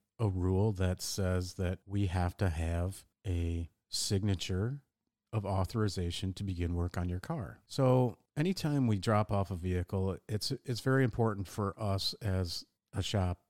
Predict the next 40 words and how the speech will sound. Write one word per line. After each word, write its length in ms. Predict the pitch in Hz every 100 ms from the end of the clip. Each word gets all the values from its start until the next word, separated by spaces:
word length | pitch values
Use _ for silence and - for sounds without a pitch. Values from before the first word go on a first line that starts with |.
| _ -
to 140 | 104
help 280 | 92 107 -
you 240 | 98 92 90
get 220 | - 95 95
your 160 | 117 120
car 200 | 95 90
repaired 520 | 90 - 82 87 92 -
for 200 | - 113
what 220 | 95 92
you 120 | 101
want 220 | 92 87 87
it 60 | 98
repaired 360 | 95 156 180
for. 300 | - 73 - - _ _
So 380 | - 123 107 - -
if 300 | 127 113 - - _ _
this 220 | 120 110
information 560 | 127 127 117 113 107 104
is 160 | 95 104
incomplete, 720 | 98 95 90 - 165 110 95
it's 160 | -
difficult 500 | 117 101 107 104 98
for 180 | - 92
us 200 | 92 -
to, 340 | - 90 85 - -
to 100 | 113
move 200 | 113 110
along 340 | 98 101 98
in 80 | 95
our 140 | 90 85
day. 360 | 104 90 73 - _ _ _ -
If 120 | 113
it 80 | 98
doesn't 300 | 113 123 -
require 540 | 101 - 95 95 92
a 80 | 85
phone 320 | - 92 92
call 200 | 98 92
to 140 | - 92
you 380 | 82 85 117